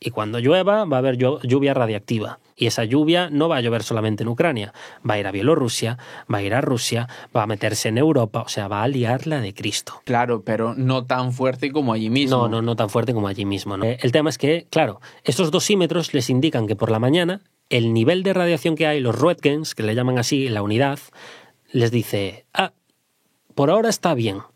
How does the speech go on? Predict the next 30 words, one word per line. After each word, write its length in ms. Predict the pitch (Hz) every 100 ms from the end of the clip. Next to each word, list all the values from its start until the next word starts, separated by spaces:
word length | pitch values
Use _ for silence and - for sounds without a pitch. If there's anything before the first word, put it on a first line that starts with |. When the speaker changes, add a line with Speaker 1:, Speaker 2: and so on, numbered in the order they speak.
| -
Speaker 1:
Está 200 | - 170
bien 220 | 190 202
porque, 360 | 165 123 123
de 160 | 123 127
hecho, 340 | 131 170 175 - -
no 100 | 127
sé 120 | 131
si 100 | 127
lo 80 | 123
sabéis, 260 | 120 147
pero 140 | 127 117
hoy 120 | 127
en 140 | 127
día 180 | 135 143
nosotros 320 | 143 120 131
cuando 140 | - 120
salimos 320 | - 117 110
a 40 |
la 80 | 120
calle 180 | 120 127
nos 160 | 127 120
exponemos 440 | - 110 113 -
a 40 |
radiación. 480 | 107 104 101 127 101 - _ _ _
Speaker 2:
Ajá. 380 | 131 120 131 123
Speaker 1:
Todos 240 | 135 131 120
los 140 | 104
días. 320 | 127 113 - - - -
Y 60 |
dentro, 360 | 117 120 139